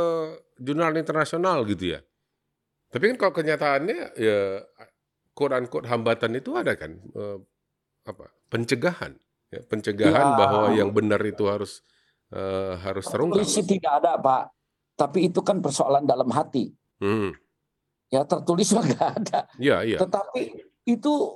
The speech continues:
Speaker 2: persoalan dalam hati itu tidak mudah itu. Jadi
Speaker 1: Mm-mm.
Speaker 2: definisikan. Orang bisa aja bilang, "Ah, tulisanmu yang jelek, kok nggak karu-karuan ini."
Speaker 1: Mm-mm.
Speaker 2: Gitu kan?
Speaker 1: Mm-mm.
Speaker 2: Dan kita yang jadi malu
Speaker 1: Mm-mm.
Speaker 2: sebetulnya.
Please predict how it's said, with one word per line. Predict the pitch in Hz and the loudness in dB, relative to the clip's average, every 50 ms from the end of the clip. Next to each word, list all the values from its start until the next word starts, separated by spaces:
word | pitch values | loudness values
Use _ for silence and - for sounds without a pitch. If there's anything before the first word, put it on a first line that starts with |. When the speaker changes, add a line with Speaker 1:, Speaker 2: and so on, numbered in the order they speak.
| - - 269 285 _ | -16 -20 -20 -16 _
Speaker 2:
persoalan | - 220 214 - - - 196 196 196 208 | -2 -2 -2 0 0 2 2 2 2 2
dalam | 185 175 180 180 185 | 2 2 2 2 2
hati | 180 226 226 - - | 0 -2 -2 -2 -8
itu | - - 269 | -6 -6 -4
tidak | - 262 202 180 143 | -2 0 0 0 2
mudah | 151 226 254 226 190 196 151 | 2 2 2 4 2 0 0
itu. | 147 143 131 - 120 - _ _ - | 0 -4 -6 -8 -12 -14 _ _ -4
Jadi | 104 117 160 170 180 | 2 2 4 4 4
Speaker 1:
Mm-mm. | 175 160 170 | 4 4 2
Speaker 2:
definisikan. | 165 120 165 165 160 - - 156 - - 135 - - - - - - | 2 2 0 0 -2 -4 -6 -4 0 2 0 0 0 -8 -16 -4 2
Orang | - 233 269 302 294 | 2 4 6 6 4
bisa | 247 - - | 4 4 4
aja | 202 214 220 240 | 4 4 4 4
bilang, | 240 196 190 175 | 4 2 2 2
"Ah, | - 254 254 | 2 0 0
tulisanmu | - - 208 185 170 - 175 160 175 208 | 2 2 0 0 2 0 2 0 2 2
yang | 214 190 165 | 2 2 2
jelek, | 151 120 139 139 135 151 165 175 | 0 0 -2 -2 0 0 0 0
kok | - 170 | 0 -4
nggak | 151 147 127 - | -2 -2 -2 0
karu-karuan | 135 - 139 131 135 139 131 139 135 131 156 165 160 | 0 0 0 2 2 2 2 0 0 0 0 0 0
ini." | - 80 - - - _ _ _ - | -4 -4 -6 -8 -10 _ _ _ -6
Speaker 1:
Mm-mm. | 107 135 135 | -4 0 2
Speaker 2:
Gitu | - - 127 | 4 4 4
kan? | - 156 165 - | 2 2 0 0
Speaker 1:
Mm-mm. | - 107 117 117 110 98 | -6 -8 -6 -4 -4 -4
Speaker 2:
Dan | 180 175 | -4 -2
kita | 170 233 - - - | -2 0 0 2 2
yang | - 214 185 | 2 2 2
jadi | 160 160 151 151 | 2 2 2 2
malu | 151 165 170 180 175 160 151 - - _ _ _ - | 2 4 4 4 4 2 0 -2 -8 _ _ _ -10
Speaker 1:
Mm-mm. | - 110 117 107 104 82 | -8 -6 -4 -4 -4 -4
Speaker 2:
sebetulnya. | - - 165 156 160 - 170 170 165 151 147 143 127 | -4 -2 -2 -2 -2 -2 -2 -2 -2 -2 -2 -4 -4